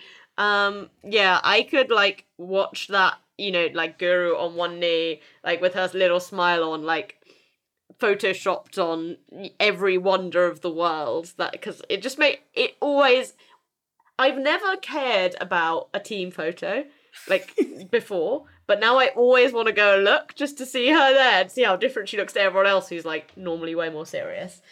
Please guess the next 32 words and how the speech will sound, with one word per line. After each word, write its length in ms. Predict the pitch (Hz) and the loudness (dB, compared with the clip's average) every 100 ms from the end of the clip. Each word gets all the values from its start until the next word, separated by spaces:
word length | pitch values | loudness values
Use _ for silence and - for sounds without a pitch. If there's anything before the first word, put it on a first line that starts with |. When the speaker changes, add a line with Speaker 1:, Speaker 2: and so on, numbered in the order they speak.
| - - - | -20 -20 -10
Speaker 1:
Um, 380 | 175 170 170 - | -8 -6 -10 -14
so 320 | - 220 220 220 | -4 0 0 2
that's 260 | 302 - | 0 0
my 220 | 254 226 | -4 -4
meme 240 | 208 175 165 | -2 -6 -6
moment. 400 | 160 156 160 - _ _ _ _ _ _ - | -8 -6 -8 -10 _ _ _ _ _ _ -14
And 120 | 202 | -4
which 260 | 269 285 262 | -4 -4 -2
member 220 | 262 240 | -2 -2
of 100 | 214 | -6
the 60 | |
squad, 420 | 202 - 190 185 - | -10 -6 -2 -2 -2
in 100 | 196 | -6
my 120 | 185 | -6
opinion, 220 | 180 185 | -6 -8
will 60 | 175 | -8
get 160 | 170 135 | -6 -6
lost 240 | 180 - | -6 -8
quickest 440 | - 214 220 202 _ | -14 -12 -12 -16 _
in 180 | 196 185 | -8 -6
ikea? 800 | 175 175 175 196 180 147 151 180 _ _ _ _ _ _ _ _ _ _ _ _ - | -8 -10 -10 -6 -6 -6 -10 -14 _ _ _ _ _ _ _ _ _ _ _ _ -20
Hmm, 240 | 247 254 240 202 - - - - - - | -10 -8 -10 -14 -20 -20 -20 -20 -12 -6
I'm 60 | |
not 340 | 370 523 587 - | -4 -4 -6 -8
sure. 640 | - - 339 359 220 165 | -12 -6 -4 0 0 0
This 200 | 135 - | -4 -6
is 120 | 381 440 | -6 -4
a 120 | 440 | -8
tricky 440 | - 285 - 190 | -10 -10 -8 -8
one. 520 | 151 151 87 - 151 165 _ _ _ _ _ _ | -8 -10 -12 -12 -16 -20 _ _ _ _ _ _
Um, 840 | 190 196 196 196 196 196 196 190 185 _ _ _ _ _ _ | -10 -6 -4 -2 -4 -6 -8 -12 -14 _ _ _ _ _ _
I, 720 | - 240 254 269 277 277 277 | -4 -2 0 0 0 0 -4